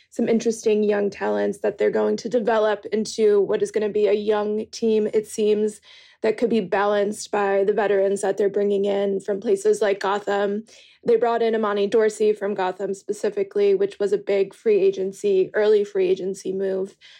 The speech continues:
um, for Utah Royals. And Amy Rodriguez, she is, I believe, the second player turned manager in this league. And she's talked a lot about the focus and the type of player that she wants to bring in.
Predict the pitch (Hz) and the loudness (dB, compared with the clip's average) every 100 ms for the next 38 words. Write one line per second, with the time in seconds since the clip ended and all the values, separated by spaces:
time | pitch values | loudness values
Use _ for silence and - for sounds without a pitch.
0 | - _ 233 214 202 233 233 214 233 214 | -20 _ -4 -4 -2 0 0 0 -2 0
1 | 208 214 214 202 196 202 - - - - | 2 2 2 0 -2 -4 -14 -20 -20 -20
2 | _ 247 247 226 - - 269 320 302 269 | _ 0 0 0 -6 0 2 4 2 2
3 | 277 254 233 214 - - - 285 285 302 | 0 2 2 -2 -8 -8 -2 2 2 2
4 | 254 - 247 254 247 233 233 - 233 247 | 0 -2 0 2 0 -2 -2 -2 -2 0
5 | 214 190 - - 226 214 196 196 208 202 | -2 -2 -8 -6 0 2 2 0 -4 -4
6 | 196 - - 226 214 214 208 190 185 - | -6 -10 -4 0 0 0 0 -2 -2 -2
7 | 220 220 214 - 226 208 196 - - _ | 0 0 -2 -2 0 2 0 -2 -20 _
8 | _ 254 240 277 330 339 302 240 240 226 | _ -4 -2 0 -2 0 0 2 2 0
9 | 214 185 220 - 220 214 202 196 - 226 | -2 -2 -4 0 0 2 0 -2 -4 -2
10 | 220 - 214 208 202 202 202 202 196 - | -2 0 -2 -2 -6 -4 0 0 -2 -4
11 | 220 202 196 196 - - 202 202 196 185 | -6 -4 -6 -8 -10 -4 -2 -2 -2 -4